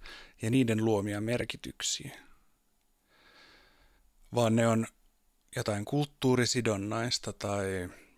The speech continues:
kenties identiteettisidonnaista. Sitten lavarunoesitystä kuvaillaan, et sillä tavoin, että se mukailee rap-estetiikkaa tai on virtaavaa,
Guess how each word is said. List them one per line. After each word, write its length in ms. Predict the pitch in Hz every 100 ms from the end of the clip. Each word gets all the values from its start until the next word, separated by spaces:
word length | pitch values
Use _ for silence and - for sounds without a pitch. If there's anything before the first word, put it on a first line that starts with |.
| _ _ - - _
kenties 400 | - 113 110 117
identiteettisidonnaista. 1500 | - 127 107 - - - - - - - - - - - - - - - _ - _ _ - - _ _ _ _ - - - - - - - -
Sitten 680 | - 139 127 - 131 123 123 - - - _ _
lavarunoesitystä 1200 | - 160 156 151 151 170 - 143 107 - - - 117 - -
kuvaillaan, 680 | 117 117 110 110 107 104
et 120 | 117 - _ _ - -
sillä 180 | 135
tavoin, 260 | 123 120 120
että 120 | 123
se 140 | 131 - - -
mukailee 580 | 123 147 147 117 113 110
rap-estetiikkaa 1500 | 131 151 - 123 - 113 - 107 104 - _ - 107 101 104 - - -
tai 200 | 117 110
on 180 | 127 123
virtaavaa, 880 | 170 120 - 95 - - - -